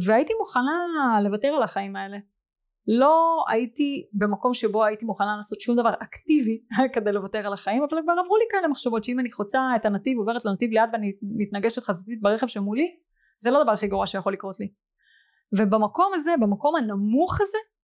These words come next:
זה היה המקום שבו הרוח יכלה להיכנס לחיים שלי. כי היה ריק, הסכמתי לוותר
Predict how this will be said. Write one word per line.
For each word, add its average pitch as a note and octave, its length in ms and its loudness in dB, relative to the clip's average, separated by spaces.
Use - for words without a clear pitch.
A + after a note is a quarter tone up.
זה G3+ 200 4
היה A#3+ 160 4
המקום D4+ 520 2
שבו A#3 540 2
הרוח G#3 420 -2
יכלה G3+ 260 2
להיכנס G#3 480 -4
לחיים A#3 360 -2
שלי. G#3 300 -2
כי - 280 2
היה A3 320 4
ריק, - 260 0
הסכמתי D4+ 720 0
לוותר A#3 520 0